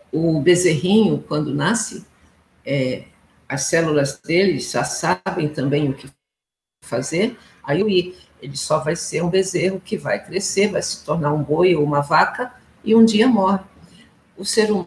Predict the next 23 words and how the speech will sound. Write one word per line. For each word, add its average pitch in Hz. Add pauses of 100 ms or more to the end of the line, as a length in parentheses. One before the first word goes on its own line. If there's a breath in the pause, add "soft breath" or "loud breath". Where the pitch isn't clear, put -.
(380)
humano, 196 (140)
ele 147
também 160
nasce 196
no -
mesmo 190
processo, -
na -
cadeia 143
animal, 143
da 139
maneira 156
animal 147 (340 loud breath)
de, 127 (440)
de 127
passar 127
informação, 127 (640)
porém, 185 (380 soft breath)
o 147
ser 175
humano 160
pode 123
evoluir. 131